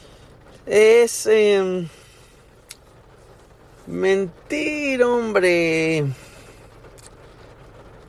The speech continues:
Mentir es a-, alguna cosa que siempre nos va, es decir cosas como deliberadamente, así como,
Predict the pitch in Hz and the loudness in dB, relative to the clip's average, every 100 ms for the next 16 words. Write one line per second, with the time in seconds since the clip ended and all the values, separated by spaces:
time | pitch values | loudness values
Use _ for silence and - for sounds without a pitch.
0 | - - - - - - - - - - | -20 -20 -20 -20 -20 -20 -20 -20 -20 -20
1 | - - - - - - - - - - | -20 -20 -20 -20 -20 -20 -20 -20 -20 -20
2 | - - - 185 196 190 175 240 269 269 | -20 -20 -8 -2 0 0 -6 -4 0 4
3 | 254 240 214 - 190 208 220 247 247 - | 4 2 -2 0 0 0 -2 -2 0 2
4 | 240 254 - 214 - 214 226 240 247 226 | 0 0 -6 -6 -6 -4 -4 -2 -2 -2
5 | 208 196 202 208 196 175 - - - - | -2 0 0 0 -2 -4 -10 -18 -20 -20
6 | - - - - - - - - - - | -20 -20 -20 -20 -20 -20 -20 -20 -20 -20
7 | - - 196 240 247 285 262 - 277 269 | -16 -6 -2 0 0 -2 -4 2 2 2
8 | 254 240 220 208 202 190 - - 190 180 | -2 -2 -2 -4 -6 -8 -12 -14 -14 -10
9 | 175 170 165 160 165 180 180 175 190 214 | -8 -6 -6 -2 0 2 4 4 4 2
10 | 196 180 196 175 147 139 139 175 185 185 | -2 0 0 0 -2 -4 -4 -6 -4 -2
11 | 156 | -4